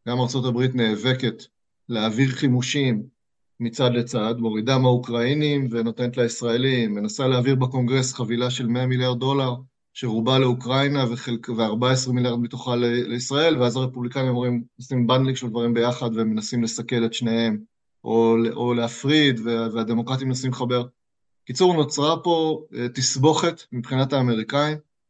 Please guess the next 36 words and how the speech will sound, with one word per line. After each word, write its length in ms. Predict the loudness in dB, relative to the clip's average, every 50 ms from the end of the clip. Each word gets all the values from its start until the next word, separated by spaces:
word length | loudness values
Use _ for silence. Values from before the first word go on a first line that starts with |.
| _ _
שמשחקת 500 | -10 -4 -4 -4 -4 -4 -6 -6 -4 -2
לידיים 360 | 2 2 2 2 2 2 0 0
של 140 | 0 -2
רוסיה, 460 | -2 -2 -2 -2 -2 -4 -6 -6 -6 -8 -6
ולכן 400 | -6 -6 -6 -2 0 2 2 2
מבחינתם 560 | 2 -2 -2 -2 -2 -2 -2 0 -2 -2 -2
מה 100 | -2 -2
שצריך 220 | -4 -6 -8 -4 -2
לעשות, 420 | -2 -2 -2 -2 -2 -2 -2 -2
אחד 260 | -4 -4 -2 0 0
זה 100 | 2 2
לוודא 440 | 2 2 2 0 -2 0 0 0 0 0 -2 -8 _ _ _ _ _ _
שזה 260 | -16 -12 -6 -2 0
לא 240 | 2 4 4 6 6
יידרדר 420 | 6 6 4 2 2 2 0 0
עוד 160 | 0 0 -2 -2
יותר 240 | -4 -6 -8 -8
ממה 160 | -8 -6 -6 -8
שזה 220 | -8 -6 -8 -8
כבר 280 | -8 -2 0 0 0 2
יידרדר, 360 | 0 -4 -6 -6 -6 -6 -8 -8 -12 _ _ _ _ _ _ _ _ _ _ _ _ _ _ _ _ _ _
ולהגיע 840 | -12 -2 2 4 6 6 4 2 -2 -2 -2 -2 0 2 2 4 4
לייצוב 680 | 4 4 2 2 0 -2 -4 -4 -2 -2 -2 -2 -2
של 140 | -4 -2 0
המצב 460 | 0 0 0 0 -2 0 0 0 -2 -4
בצורה 320 | -6 -8 -4 -4 -4 -2
כזאת, 320 | -2 -4 -4 -4 -4 -6 -6
שתאפשר 440 | -6 -4 -4 -4 -4 -2 0 0 2
להם 200 | 2 2 2 2
לצלוח 720 | 0 0 -2 -2 0 0 2 2 2 0 -2 -6 -8 -10 -10
את 120 | -8 -6
השנה 340 | -6 -4 -2 -2 0 0 0
הקרובה 520 | -2 -2 -2 -2 -2 0 0 0 0 0
עם 120 | 0 0 2
מינימום 420 | 2 2 2 2 2 0 0 0
הפרעות 760 | 0 -2 -4 -4 -2 0 2 2 0 0 -2 -6 -12 -20 _